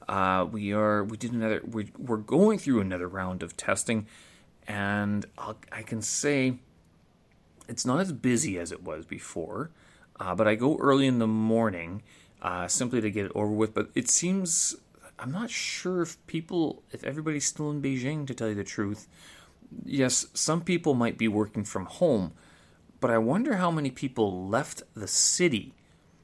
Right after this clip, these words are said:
in order to avoid the re-, like, the, uh, the shutdowns. And I say this because I've heard of a few folks who have left town, um, mostly Chinese, <clears throat> who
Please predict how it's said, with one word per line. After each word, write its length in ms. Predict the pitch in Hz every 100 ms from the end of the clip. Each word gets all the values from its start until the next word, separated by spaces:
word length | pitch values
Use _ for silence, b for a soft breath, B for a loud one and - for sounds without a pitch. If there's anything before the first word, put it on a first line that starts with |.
| - -
in 160 | 123
order 160 | 123 120
to 260 | 120 131 -
avoid 840 | 107 123 107 123 135 139 120 - -
the 180 | 113 110
re-, 200 | 110 -
like, 220 | 90 95 -
the, 280 | 98 95
uh, 20 | 98
the 100 | 98
shutdowns. 760 | - 104 - 90 85 - - B B B B B
And 100 | 104
I 60 | 95
say 340 | - - 214
this 360 | 156 110 - - - _ 120
because 460 | - 120 110 101 -
I've 220 | 107 104 -
heard 340 | 214 170 127
of 140 | - 104
a 60 |
few 480 | 98 - 139 127 120
folks 540 | - 104 101 120 - -
who 140 | 147 139
have 340 | 175 220 160
left 260 | 90 - -
town, 400 | 90 - 110 135 B B B B -
um, 540 | 101 98 98 104 -
mostly 400 | 117 139 180 185
Chinese, 540 | - 135 104 92 98 - B B B -
<clears throat> 520 | 185 165 - - -
who 460 | - 127 120 120